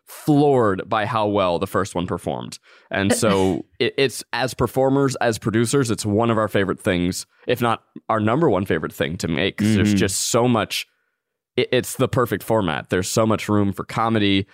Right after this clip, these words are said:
Speaker 1: and, and failure. I mean, you talk about embracing failure. When you are baking, if you, even if you have a recipe and you get something just a little bit wrong,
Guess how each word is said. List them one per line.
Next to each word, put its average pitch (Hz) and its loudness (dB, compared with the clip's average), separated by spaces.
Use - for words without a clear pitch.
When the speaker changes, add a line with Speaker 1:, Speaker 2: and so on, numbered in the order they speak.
Speaker 1:
and, 98 0
and 90 -4
failure. 117 0
I 101 -8
mean, 92 2
you 95 2
talk 104 -2
about 90 0
embracing 95 0
failure. 101 2
When 104 2
you 127 4
are 113 4
baking, 95 0
if - -4
you, 180 4
even 247 0
if 175 -2
you 123 0
have 180 -2
a 165 2
recipe 113 0
and 98 4
you 151 2
get 147 0
something 107 0
just 285 -2
a 160 2
little 240 0
bit 180 2
wrong, 143 2